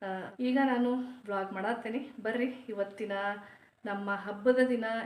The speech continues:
ಹೆಂಗಿರ್ತೈತಿ ಅಂತ ನಿಮ್ ಜೊತೆ ಶೇರ್ ಮಾಡ್ಕೊತೇನೆ. ಹಂಗೆ ಬೆಳಗ್ಗೆ ಬೆಳಗ್ಗೆನೇ ಒಂದು ಐದೂವರೆ ಸುಮಾರು ನಾನು ಬಾಗಿಲು ತೊಳೆದು ರಂಗೋಲಿ ಹಾಕೀನಿ. ಸಿಂಪಲ್ ಆಗಿರೋ ರಂಗೋಲಿ. ಮತ್ತು ನೋಡ್ರಿ ಇಲ್ಲಿ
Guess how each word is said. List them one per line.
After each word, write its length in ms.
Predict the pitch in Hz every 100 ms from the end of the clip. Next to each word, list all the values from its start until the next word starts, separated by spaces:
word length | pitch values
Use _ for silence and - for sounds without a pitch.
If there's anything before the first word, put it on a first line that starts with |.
| 220
ಹೆಂಗಿರ್ತೈತಿ 580 | 214 208 202 208 214
ಅಂತ 180 | 202 190
ನಿಮ್ 180 | 202 190
ಜೊತೆ 480 | 185 180 247 - - -
ಶೇರ್ 180 | 202 190
ಮಾಡ್ಕೊತೇನೆ. 520 | 180 180 175 190 214 - - _ - - - - - - -
ಹಂಗೆ 260 | 254 269 285
ಬೆಳಗ್ಗೆ 280 | 247 247 247
ಬೆಳಗ್ಗೆನೇ 680 | 269 262 226 262 262 262 269
ಒಂದು 280 | 247 226
ಐದೂವರೆ 360 | 208 208 226 220
ಸುಮಾರು 400 | 220 214 202 208
ನಾನು 320 | 208 196 220 311 - 208
ಬಾಗಿಲು 260 | 185 190
ತೊಳೆದು 360 | 190 196 190 202
ರಂಗೋಲಿ 340 | 190 175 185
ಹಾಕೀನಿ. 380 | 180 180 175 285 -
ಸಿಂಪಲ್ 360 | 294 277 277 269
ಆಗಿರೋ 300 | 247 220 220
ರಂಗೋಲಿ. 440 | 202 180 185 202 349 - - - - -
ಮತ್ತು 500 | 202 - 202 196 190
ನೋಡ್ರಿ 220 | 196 190
ಇಲ್ಲಿ 200 | 180 180